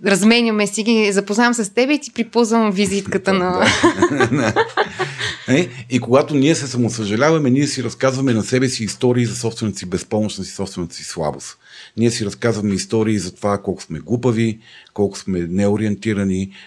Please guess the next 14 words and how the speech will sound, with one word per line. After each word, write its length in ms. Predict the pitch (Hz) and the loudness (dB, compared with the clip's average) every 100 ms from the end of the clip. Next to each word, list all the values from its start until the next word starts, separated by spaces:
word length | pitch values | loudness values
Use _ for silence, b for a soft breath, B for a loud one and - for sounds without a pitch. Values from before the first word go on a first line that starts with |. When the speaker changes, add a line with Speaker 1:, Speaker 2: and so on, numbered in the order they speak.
| B | B
Speaker 2:
колко 300 | 101 98 98 | -2 -2 -2
сме 260 | - 98 92 | -6 -2 0
неспособни 540 | 90 - - 104 110 | -2 -6 -6 -2 -2
да 100 | 104 | -2
се 120 | - | -4
защитиме, 760 | 101 98 - - 104 95 92 - B B B | -4 -4 -6 -6 -2 0 0 -4 B B B
а, 240 | 95 98 98 | -2 -2 0
колко 240 | 101 - | -4 -4
сме 160 | - 95 | -4 -4
неспособни 500 | 85 - - 107 104 | -4 -10 -6 -4 -2
да 80 | |
овладееме 480 | 110 92 101 104 98 | -4 -4 -2 0 0
гнева 340 | 95 98 90 92 | -2 -2 -2 -2
си, 300 | - 90 | -4 -6